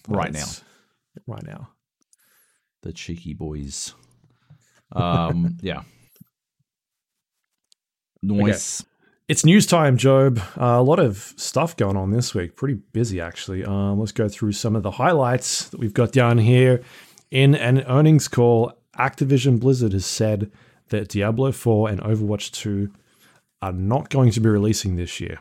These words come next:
Speaker 2: most likely.
Speaker 1: Yeah.
Speaker 2: Does that, um, for me, I think Diablo four is, uh, not as surprising as Overwatch two. Uh, what's your sort of take on this one?
Speaker 1: Um,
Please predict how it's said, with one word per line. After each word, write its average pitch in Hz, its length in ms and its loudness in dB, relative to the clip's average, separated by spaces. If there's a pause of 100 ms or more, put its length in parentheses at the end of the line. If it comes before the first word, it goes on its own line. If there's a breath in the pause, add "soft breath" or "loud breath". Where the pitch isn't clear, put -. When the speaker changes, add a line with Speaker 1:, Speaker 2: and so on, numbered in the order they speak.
Speaker 2:
most 95 400 -10
likely. 90 240 -4
Speaker 1:
Yeah. 82 220 -2 (760 soft breath)
Speaker 2:
Does 110 240 0
that, 190 400 0
um, 151 360 2 (280 loud breath)
for 143 140 0
me, 196 160 6
I 160 80 2
think 160 300 2
Diablo 120 520 4
four 156 600 -2
is, 143 520 -2
uh, 131 220 -2
not 123 240 0
as 139 160 -2
surprising 143 480 -2
as 117 100 2
Overwatch 131 420 0
two. 160 320 -4 (160)
Uh, 117 140 -6
what's 120 260 -4
your 107 80 -6
sort 110 200 -4
of 104 340 -4
take 107 380 -6
on 101 180 -6
this 101 180 -6
one? 85 180 -8 (1400 soft breath)
Speaker 1:
Um, 139 920 2